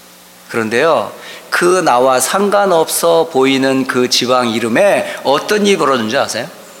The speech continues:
그곳이 전부 뭐죠? 전도와 선교와 연결된 곳이라는 사실.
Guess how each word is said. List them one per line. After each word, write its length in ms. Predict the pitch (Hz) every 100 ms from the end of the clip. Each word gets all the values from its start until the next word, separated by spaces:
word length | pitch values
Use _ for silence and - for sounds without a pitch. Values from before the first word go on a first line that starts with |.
| - - - - - - - - - - - - - - -
그곳이 420 | 143 131 127 117
전부 460 | - 117 131 139 147
뭐죠? 440 | 113 131 269 - - - - -
전도와 840 | - 120 131 127 110 143 277 - - - - - - - - -
선교와 760 | - 208 233 202 120 135 165 - - -
연결된 680 | 127 117 120 127 120 117 120
곳이라는 380 | 151 113 104 101
사실. 300 | - - -